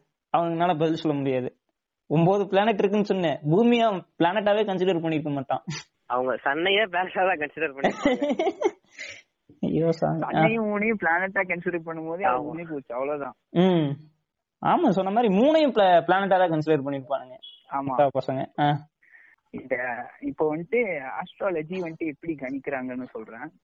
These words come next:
Speaker 1: ம்.
Speaker 3: அதாவது எதை பேசிஸ்ல வந்துட்டு இது பண்றாங்கன்னு சொல்றேன்.
Speaker 1: ம்.
Speaker 3: அதாவது ஆஸ்ட்ராலஜில வந்துட்டு எப்படின்னா, நம்ம யூனிவர்ஸை வந்துட்டு ஒரு த்ரீ சிக்ஸ்டி டிகிரியா கன்சிடர் பண்ணிட்டு
Speaker 1: ம்.
Speaker 3: அதை வந்துட்டு ட்வெல்வா வந்துட்டு இது பண்றாங்க. தேர்ட்டி, தேர்ட்டி, தேர்ட்டி டிகிரியா.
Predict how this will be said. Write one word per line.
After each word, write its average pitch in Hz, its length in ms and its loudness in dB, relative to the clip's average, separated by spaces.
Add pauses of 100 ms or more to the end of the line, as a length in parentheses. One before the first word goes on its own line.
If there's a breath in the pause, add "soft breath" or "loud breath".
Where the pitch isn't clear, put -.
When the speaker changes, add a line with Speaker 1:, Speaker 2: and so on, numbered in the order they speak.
(100)
Speaker 1:
ம். 175 100 6
Speaker 3:
அதாவது 156 300 6
எதை 156 280 0
பேசிஸ்ல 156 420 -8
வந்துட்டு 135 240 -6
இது 127 180 -8 (100)
பண்றாங்கன்னு 120 380 -10
சொல்றேன். 110 400 -16 (260)
Speaker 1:
ம். 151 320 4
Speaker 3:
அதாவது 170 320 0 (400)
ஆஸ்ட்ராலஜில 151 800 -8
வந்துட்டு 135 300 -14
எப்படின்னா, 139 600 -12 (100)
நம்ம 254 320 -6
யூனிவர்ஸை 190 420 0
வந்துட்டு 139 280 -2
ஒரு 160 140 0 (140)
த்ரீ 185 40 -4
சிக்ஸ்டி 180 400 -6
டிகிரியா 131 340 -4 (120)
கன்சிடர் 120 340 -12
பண்ணிட்டு 110 460 -8 (320)
Speaker 1:
ம். 180 140 6
Speaker 3:
அதை 139 140 4
வந்துட்டு 156 500 -2 (160)
ட்வெல்வா 180 400 0
வந்துட்டு - 220 -10
இது 151 220 -4
பண்றாங்க. 233 440 -12 (220)
தேர்ட்டி, 143 240 -2
தேர்ட்டி, 131 260 -2
தேர்ட்டி 123 260 -4
டிகிரியா. 117 320 -6